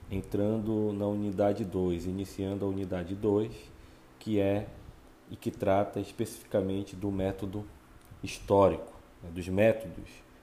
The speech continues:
na história. E vamos iniciar a aula considerando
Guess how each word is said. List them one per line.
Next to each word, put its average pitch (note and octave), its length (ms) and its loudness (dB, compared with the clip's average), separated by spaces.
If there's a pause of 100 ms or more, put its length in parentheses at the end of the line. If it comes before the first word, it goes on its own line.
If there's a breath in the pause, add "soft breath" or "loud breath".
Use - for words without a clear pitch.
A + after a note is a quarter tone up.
(120)
na F#2+ 120 0
história. E2+ 520 -2 (800 loud breath)
E A2 680 2 (640)
vamos A2+ 360 4
iniciar A2 560 2
a F#2+ 140 2
aula G#2 400 2 (840 loud breath)
considerando G#2 920 2